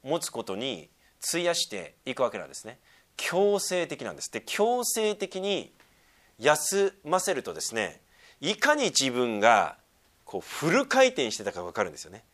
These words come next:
いかに自分が何をしてたかが分かってきて、そして神が何を考えておられて、何を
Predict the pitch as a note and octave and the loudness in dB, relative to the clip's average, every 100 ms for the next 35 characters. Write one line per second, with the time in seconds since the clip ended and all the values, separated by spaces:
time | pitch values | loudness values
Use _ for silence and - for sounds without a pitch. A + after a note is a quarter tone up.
0 | _ - - F3 A#3 C#4+ D4 G3 D3 D#3 | _ -20 -10 -4 0 4 4 2 0 -2
1 | D3+ D#3 D#3 D3 F#3+ A#3+ F#3+ - C#3+ C3 | -2 0 2 4 2 2 0 0 -2 -2
2 | A2+ G#2+ G2 A2+ B2+ - G#2 - D#3+ C#3+ | 0 0 0 0 -2 -2 -8 -2 4 4
3 | F#2 - - - - G3+ - G3+ - - | 4 -4 -20 -8 -2 0 2 2 2 6
4 | D#4+ F4+ E4 G#3+ C3+ C3+ A#3+ C4+ B2 A#2 | 6 6 6 4 6 6 6 6 8 10
5 | B2 G2 - _ _ _ _ - F3 F3+ | 8 6 0 _ _ _ _ -2 0 2
6 | F3+ E3+ G#2+ - C3 G#2 D2+ _ _ _ | 2 0 -2 0 2 2 -2 _ _ _
7 | _ C3 D3 C#3+ C3 C#3 G#3 B3+ B3 E3+ | _ 4 6 6 4 4 2 2 4 4
8 | E2+ | 2